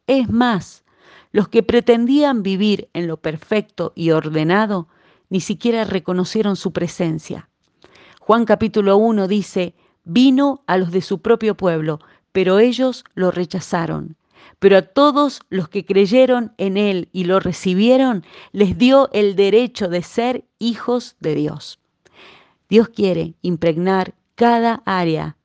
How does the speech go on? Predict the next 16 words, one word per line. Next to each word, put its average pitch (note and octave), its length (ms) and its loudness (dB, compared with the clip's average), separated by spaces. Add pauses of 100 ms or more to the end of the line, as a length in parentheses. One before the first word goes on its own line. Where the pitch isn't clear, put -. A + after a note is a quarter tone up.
(260)
de F3+ 120 2
nuestra F3+ 260 0
vida F3+ 240 2
cotidiana. D#3 680 -6 (100)
Él A#3+ 160 4
es A3+ 120 0
suficiente G#3 640 -4
y, F#3 60 -4
por F3+ 200 -6
lo G3+ 140 -2
tanto, G3+ 480 -2 (300)
la G3+ 140 4
oración, G#3+ 540 0 (200)
"Señor, A#3 560 0 (120)
ayúdame G#3+ 680 0
hoy", F#3 380 -2